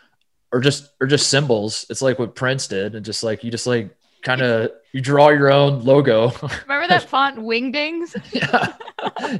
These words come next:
Speaker 1: Yeah, you just, or maybe you just use letters, I guess. I don't know. Um, but at the same time, the idea of someone on the Chicago Bulls wearing twenty-three is preposterous.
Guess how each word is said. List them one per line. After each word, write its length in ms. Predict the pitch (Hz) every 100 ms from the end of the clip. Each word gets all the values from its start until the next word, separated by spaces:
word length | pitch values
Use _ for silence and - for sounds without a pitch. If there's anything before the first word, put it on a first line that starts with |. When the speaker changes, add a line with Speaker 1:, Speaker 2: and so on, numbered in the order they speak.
| -
Speaker 1:
Yeah, 120 | 208 139
you 100 | 123
just, 380 | 135 - - _ - - -
or 200 | - 170
maybe 220 | 165 196 220
you 40 |
just 140 | 196 165
use 160 | 180
letters, 380 | 123 143 151 101
I 60 | 104
guess. 220 | 110 110
I 100 | 143
don't 140 | 165 113
know. 200 | 110 - 151 -
Um, 480 | 160 165 151 127 113 _ _ _ _ _ _ _ _ _ - 123
but 300 | 131 202 175
at 120 | 165 170
the 80 |
same 300 | 143 196 180
time, 440 | 147 165 160 135 123
the 140 | 139
idea 500 | 139 131 143 151 147
of 500 | 139 131 127 120 110
someone 440 | - - 139 139 135
on 100 | 127
the 60 |
Chicago 420 | 117 - 123 117 107
Bulls 640 | 117 113 104 98 101 - _ _ _
wearing 300 | 117 117 113
twenty-three 800 | 101 120 107 110 110 98 90 - _ _ _ _ _ 120
is 120 | 113
preposterous. 880 | 139 143 143 113 - 73 - -